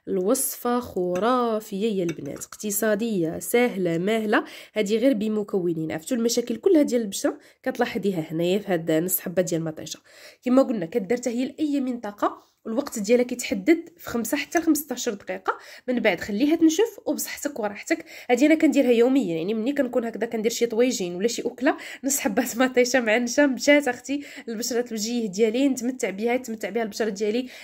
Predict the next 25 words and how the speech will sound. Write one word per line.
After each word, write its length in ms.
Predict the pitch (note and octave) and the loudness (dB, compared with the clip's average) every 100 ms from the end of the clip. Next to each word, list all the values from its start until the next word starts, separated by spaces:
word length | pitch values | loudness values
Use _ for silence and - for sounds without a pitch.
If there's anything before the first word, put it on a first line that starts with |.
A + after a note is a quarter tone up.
| - | 2
نعالج 240 | A#3 A3+ | 2 2
بها 200 | G#3 B3 | 0 -2
من 60 | A#3+ | -2
طبيعه 200 | G#3 G#3+ | -4 -2
الحال 180 | - | 0
المشاكل 360 | A#3 A3 A3+ A3 | 0 0 -4 -6
اللي 200 | G#3+ G#3+ | -6 -6
ك-، 440 | G#3+ G3+ G3 F#3 G3 | -6 -2 0 0 -2
في، 100 | - | -4
اللي 100 | G4 | -2
كتكون 320 | D4 C#4+ B3+ | -2 -2 -4
في 80 | A#3+ | -4
الوجه 360 | G#3+ G3+ B3 | -6 0 2
ولا، 340 | G3+ G3 G#3+ A3 - - - | 2 0 0 0 -8 -20 -4
أم، 440 | G#3 G#3 G3+ G3+ _ | 2 2 0 -6 _
في 140 | - | 0
اي 180 | E4+ F4 | 4 6
منطقه. 460 | C4+ A#3+ E3+ - - _ _ _ | 4 0 -6 -10 -20 _ _ _
فاختي 560 | F#3 - B3 D#4 D#4+ _ _ _ _ _ _ _ - | -8 -6 -2 -2 -2 _ _ _ _ _ _ _ -4
عليكم 320 | G3+ G3+ B3+ | -2 2 0
بهاد 180 | G#3+ G#3+ | 2 0
الوصفه 320 | G3 G3 - | 0 -4 -2
زوينه 360 | A#3 F#3 A3 A#3+ | -2 0 2 2
واقتصاديه 720 | A#3+ - A3+ - G3+ G#3 G#3 | 0 -6 -4 -2 -2 0 0
ورخيصه. 520 | G3 - F#3+ - D#4+ | 0 -6 -8 -6 -6